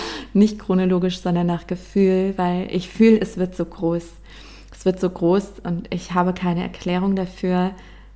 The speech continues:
Und es dreht sich dabei um Remember. Vielleicht hast du das schon gehört, ja, wenn du die letzte Podcast-Folge gehört hast, wo ich ja alles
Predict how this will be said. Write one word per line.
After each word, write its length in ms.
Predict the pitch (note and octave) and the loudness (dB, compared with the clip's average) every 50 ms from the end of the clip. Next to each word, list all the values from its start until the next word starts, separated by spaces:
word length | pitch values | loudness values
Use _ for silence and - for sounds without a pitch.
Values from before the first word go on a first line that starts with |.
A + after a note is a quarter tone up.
| - - - | -20 -8 -4
Und 380 | F3+ F3 F3 F3 F3 F3+ - - | -2 0 0 0 -2 -4 -4 -6
es 160 | F3+ F3+ - | -6 -6 -6
dreht 300 | - - F3+ F3+ F3+ F3+ | -4 0 0 0 0 0
sich 160 | G3+ F#3 F3+ | -4 -4 -2
dabei 480 | - F3+ F3+ F3 E3+ E3+ F3 F3 E3+ - | -4 -4 -2 -2 -2 0 0 -2 -2 -2
um 400 | F3 E3+ E3+ E3+ F3 F3 F3+ - - | -2 -2 -2 -2 -2 -2 -4 -4 -4
Remember. 960 | - F3+ F3 F3+ F3+ F3+ F3 F3 F3 F3 F3+ F3+ F3+ F3 E3+ E3+ E3+ F3 F3 F#3 G3 G3+ - - - - - - - - - - - - - | -2 2 2 4 4 4 4 4 2 2 2 2 2 0 0 -2 -4 -4 -6 -6 -8 -12 -16 -20 -20 -20 -20 -20 -20 -20 -20 -20 -20 -20 -20
Vielleicht 760 | - - - F#3 F3+ F3 F3 F3 F3 E3+ - - - - - - - - - - - | -8 0 2 4 6 6 4 4 2 -2 -6 -14 -14 -16 -20 -20 -20 -20 -20 -18 -6
hast 220 | - F#3+ F#3 F#3 - | -4 -4 -4 -2 -2
du 40 | |
das 180 | F3+ F#3 F3+ F3+ | -2 -2 -2 -2
schon 200 | - - F3 F3 | -2 -2 -2 -2
gehört, 560 | E3+ E3 E3+ F3+ F3 E3+ F3+ G3+ G3+ - - - - - - - | -2 -4 -2 -2 0 0 0 -2 -4 -8 -16 -20 -20 -20 -16 -8
ja, 180 | - F#3 F3+ F#3+ | -6 -4 -4 -2
wenn 120 | F#3 F3+ | -2 -2
du 200 | F3+ F3+ F3+ F#3 | -2 -2 -2 -4
die 140 | F3+ F#3 F3+ | -2 -2 -2
letzte 320 | E3+ F3+ F3+ F3+ - G3+ | -2 -2 -2 -2 -6 -6
Podcast-Folge 760 | F#3 - G#3 G3 - - G3+ F#3+ G3 - - F#3+ F#3+ F#3+ F#3+ | -4 -4 -6 -6 -4 -4 -4 -4 -6 -4 -4 -2 0 0 0
gehört 400 | F#3+ F#3+ F3+ F3+ F3+ F#3 F3+ F#3 | 0 -2 0 0 0 0 0 -2
hast, 240 | F#3+ F#3+ F#3 F#3 - | -4 -4 -4 -4 -4
wo 60 | E3+ | -4
ich 100 | F3 E3+ | -4 -2
ja 160 | - F3 F#3 - | -4 -6 -2 0
alles 300 | F#3 G3 G#3+ A3 A3 - | 0 2 2 0 -2 -4